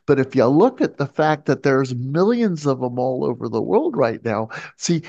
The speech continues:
what you're doing is you're doing something that is not in a political context. It's just,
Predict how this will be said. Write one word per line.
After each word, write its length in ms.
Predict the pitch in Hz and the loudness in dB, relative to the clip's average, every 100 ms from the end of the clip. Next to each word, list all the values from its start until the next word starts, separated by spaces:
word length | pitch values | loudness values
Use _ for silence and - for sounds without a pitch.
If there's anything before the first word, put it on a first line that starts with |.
| - | -6
what 220 | 156 156 - | 0 0 0
you're 420 | 143 131 151 254 | -8 0 2 2
doing 540 | 208 165 127 120 117 - - - _ | 4 2 4 2 -2 -14 -20 -20 _
is 460 | 135 139 143 127 117 139 | 4 6 6 2 -6 -6
you're 260 | 139 226 | -2 -2
doing 320 | 226 151 143 | 0 0 0
something 380 | 135 143 - 131 | -2 -6 -4 -2
that 120 | 117 | 0
is 260 | 110 92 - _ _ _ _ - | 0 -2 -6 _ _ _ _ -8
not 360 | 120 156 - | -2 0 0
in 160 | 160 160 | 0 2
a 140 | 147 | 2
political 680 | 135 - 120 131 160 104 101 | 0 -4 -2 -2 -2 -4 -8
context. 880 | - - 107 - - 110 - - - - - - | -8 -10 -8 -14 -6 -6 -4 -8 -10 -14 -14 0
It's 260 | 135 - - | 0 0 0
just, 380 | 170 - - | 0 0 -4